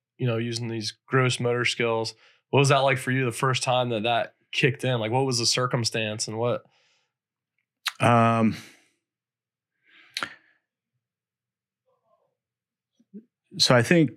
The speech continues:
Speaker 2: I think the first, the first time I was in a, a really intense, uh, situation like that, I didn't even have a chance to respond initially.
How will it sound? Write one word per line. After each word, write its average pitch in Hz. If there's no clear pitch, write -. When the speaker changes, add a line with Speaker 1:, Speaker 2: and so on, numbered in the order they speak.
Speaker 2:
I 110
think 139
the 120
first, -
the 92
first 147
time 113
I 104
was 98
in 104
a, 90
a 98
really 101
intense, 98
uh, 80
situation 98
like 85
that, 82
I 107
didn't 135
even 104
have 107
a 104
chance 92
to 101
respond 92
initially. 135